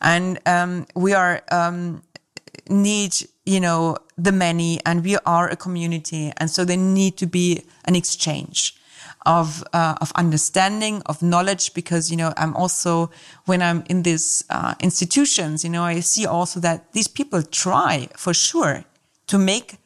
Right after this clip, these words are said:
a society run. And it's not easy. Um, and, um, and the crypto world also proved in the last years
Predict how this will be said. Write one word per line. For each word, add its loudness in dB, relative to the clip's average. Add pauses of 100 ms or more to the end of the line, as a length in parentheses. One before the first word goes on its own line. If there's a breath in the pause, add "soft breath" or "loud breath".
(120)
a -4
society -2
run. 0 (760 loud breath)
And 2
it's 0
not -2
easy. -4 (800 soft breath)
Um, 0 (100)
and, 0 (100)
um, 0 (100)
and 0
the -4
crypto -4
world 0
also 0
proved -2
in -4
the 0
last -4
years 0